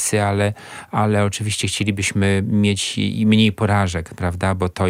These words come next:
to byłoby największym sukcesem, a niestety tak czasami się po prostu po ludzku nie dało tych osób uratować.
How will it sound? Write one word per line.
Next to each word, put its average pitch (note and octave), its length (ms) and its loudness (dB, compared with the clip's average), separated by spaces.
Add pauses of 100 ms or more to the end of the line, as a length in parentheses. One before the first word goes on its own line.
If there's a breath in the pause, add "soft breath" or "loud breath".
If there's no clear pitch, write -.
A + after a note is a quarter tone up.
(140)
to G2+ 120 0
byłoby F2+ 260 0
największym F2 440 -2
sukcesem, - 680 -2 (460 loud breath)
a G#2 320 0
niestety G2+ 560 0
tak F#2+ 320 -4
czasami F#2 520 -2
się F2+ 380 0
po F2+ 80 -4
prostu F2+ 300 -4
po F2+ 120 -2
ludzku F#2 300 -2
nie F#2 140 2
dało F2+ 320 0
tych F#2 220 -6
osób - 300 -6
uratować. - 580 -8